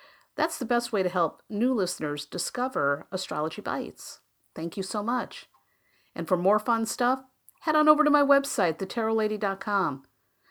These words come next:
You'll find tons of resources about tarot and astrology, including free monthly forecasts and horoscopes and lots more. Again, that's the tarot lady dot com. I'll see you there.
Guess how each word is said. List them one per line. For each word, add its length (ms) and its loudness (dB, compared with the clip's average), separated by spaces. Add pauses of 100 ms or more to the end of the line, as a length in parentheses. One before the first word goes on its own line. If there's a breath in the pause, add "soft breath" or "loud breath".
(180 soft breath)
You'll 140 6
find 280 2
tons 340 0
of 100 0
resources 500 0
about 220 2
tarot 400 -2 (100)
and 300 0
astrology, 800 -4 (500 soft breath)
including 680 0
free 320 -2
monthly 340 0
forecasts 640 -2
and 80 -6
horoscopes 680 -4
and 140 -4
lots 280 -6
more. 360 -6 (640 soft breath)
Again, 340 0
that's 240 -2
the 80 -8
tarot 300 -2
lady 240 -2
dot 240 -6
com. 420 -6 (560 soft breath)
I'll 80 0
see 200 -6
you 100 0
there. 460 0